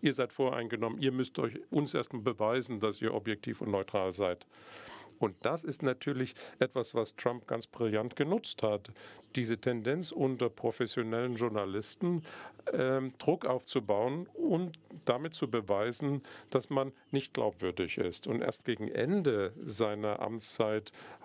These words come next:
haben eben einige Medien, amerikanische Medien verstanden, „Nein, so funktioniert es gar nicht mehr.“ Jay Rosen, unser Kollege, hat ja mal gesagt, wenn man eine asymmetrische Realität oder Polarisierung symmetrisch darstellen will, sieht das neutral aus, aber das ist eine Verzerrung. Und eine Tendenz,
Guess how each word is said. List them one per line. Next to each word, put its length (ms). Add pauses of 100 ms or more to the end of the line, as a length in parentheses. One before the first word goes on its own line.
haben 300
eben 460 (280)
einige 300
Medien, 400
amerikanische 460
Medien 280
verstanden, 460
„Nein, 160
so 100
funktioniert 580
es 120
gar 140
nicht 180
mehr.“ 340
Jay 200
Rosen, 400
unser 180
Kollege, 480
hat 140
ja 80
mal 200
gesagt, 560 (760)
wenn 300
man 380
eine 300 (300)
asymmetrische 1000
Realität 600
oder 160
Polarisierung 760
symmetrisch 640
darstellen 500
will, 160
sieht 180
das 160
neutral 480
aus, 300
aber 260
das 160
ist 180
eine 180
Verzerrung. 640
Und 200
eine 320
Tendenz, 420